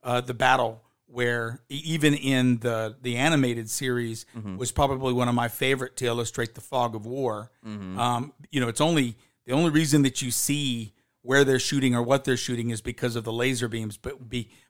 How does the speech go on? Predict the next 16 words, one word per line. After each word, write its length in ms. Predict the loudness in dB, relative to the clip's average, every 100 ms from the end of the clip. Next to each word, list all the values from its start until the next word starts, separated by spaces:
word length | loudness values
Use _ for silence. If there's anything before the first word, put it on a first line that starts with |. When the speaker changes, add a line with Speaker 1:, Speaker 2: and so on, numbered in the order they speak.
| -8
Speaker 1:
but 120 | 2
in 260 | 6 6 6
the, 300 | 4 2 -4
the 100 | -6
steam 600 | -4 -4 -4 -2 2 2
and 140 | 2 -4
the 40 |
dust 480 | -2 0 0 -2 -6
and 100 | -6
the 60 |
smoke, 560 | -4 -2 0 0 -4 -16 _ _ _
you, 280 | -4 -2 -2
you 160 | -6 -4
see 260 | -2 2 4
all, 200 | 4 2
every, 220 | 0